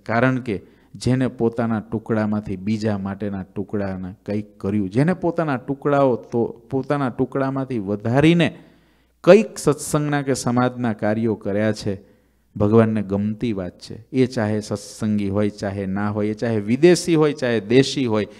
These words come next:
ગમે તે નાતનો હોય, ગમે તે જાતનો હોય, પણ જેને સમાજ માટે કર્યું છે, સત્સંગ માટે કર્યું છે, કોઈ વૈષ્ણવ છે, કોઈ શિવને માનવાવાળા છે, એને પોતાના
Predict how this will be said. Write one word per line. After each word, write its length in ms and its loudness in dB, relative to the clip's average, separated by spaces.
ગમે 420 6
તે 140 4
નાતનો 460 4
હોય, 200 4
ગમે 340 -2
તે 140 0
જાતનો 580 0
હોય, 180 -8
પણ 120 2
જેને 160 2
સમાજ 560 4
માટે 320 -2
કર્યું 300 -8
છે, 200 -20
સત્સંગ 560 4
માટે 280 4
કર્યું 280 -4
છે, 180 -18
કોઈ 180 10
વૈષ્ણવ 600 6
છે, 320 -4
કોઈ 120 4
શિવને 480 2
માનવાવાળા 600 2
છે, 180 -8
એને 120 -4
પોતાના 600 -6